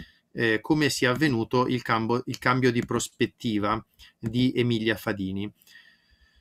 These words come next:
Eh, lei ha osservato giustamente, ma questa è stata un'osservazione che, mm, non, non si deve a lei, nel senso lei non ha fatto altro che prendere atto di una cosa che tutti i conoscitori della musica settecentesca già sapevano,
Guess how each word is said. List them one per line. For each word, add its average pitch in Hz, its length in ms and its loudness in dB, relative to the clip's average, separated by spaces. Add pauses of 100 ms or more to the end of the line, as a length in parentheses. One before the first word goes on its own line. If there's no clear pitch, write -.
(840)
Eh, 139 200 6
lei 180 320 8
ha 123 280 4
osservato 139 720 4
giustamente, 139 640 0
ma 110 180 0
questa 143 300 2
è - 20 -6
stata 110 380 0
un'osservazione 117 960 -2
che, 104 320 0
mm, 98 320 -4
non, 98 240 -4
non 101 220 -4
si - 160 -2
deve 120 300 6
a 107 60 4
lei, 104 300 2
nel 98 140 -4
senso 110 340 -2
lei 120 240 2
non 101 220 -4
ha 95 40 -4
fatto 110 440 -2
altro 120 340 0
che 101 160 -4
prendere 113 440 0
atto 113 260 0
di 101 100 -2
una 101 220 -2
cosa 127 380 0
che 95 180 -2
tutti 110 300 -6
i 98 200 0
conoscitori 117 800 0
della 104 220 2
musica 107 480 -2
settecentesca 104 960 -2
già 101 160 -2
sapevano, 104 640 -6